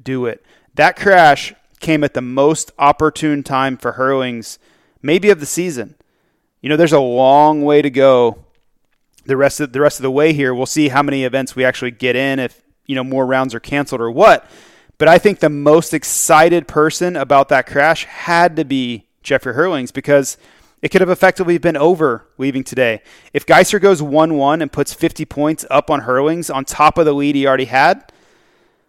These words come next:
I don't know that there's any way to make those up outside of a Geiser injury. So, again, Herlings couldn't do much about it, but he had to be thrilled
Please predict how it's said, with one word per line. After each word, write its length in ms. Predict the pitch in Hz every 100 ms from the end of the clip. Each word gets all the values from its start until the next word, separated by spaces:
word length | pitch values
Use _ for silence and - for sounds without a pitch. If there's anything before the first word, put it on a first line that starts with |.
| _ _ _ _ _ _ _ _ _ _ _
I 220 | - 127 156
don't 320 | 165 165 151
know 280 | 151 151 151
that 140 | 151
there's 220 | 151 131
any 160 | 147 143
way 260 | 139 135 135
to 680 | - 135 131 127 123 120 _ _
make 300 | 139 135 -
those 260 | 127 123 127
up 260 | 117 -
outside 440 | 139 147 - 151 139
of 60 |
a 40 | 131
Geiser 400 | 127 127 - 113
injury. 460 | 110 104 101 98 _
So, 560 | - - 131 123 117 110 _ _ _ _ _
again, 540 | 139 156 160 120 110 _ _ _ _ _
Herlings 340 | 151 170 160
couldn't 200 | - 165
do 120 | 143 147
much 220 | 151 -
about 320 | 123 131 160
it, 160 | 160 135
but 120 | 139
he 60 |
had 580 | 120 - - 147 147 151
to 100 | 143
be 260 | 123 127 120
thrilled 800 | 110 - 135 151 143 123 110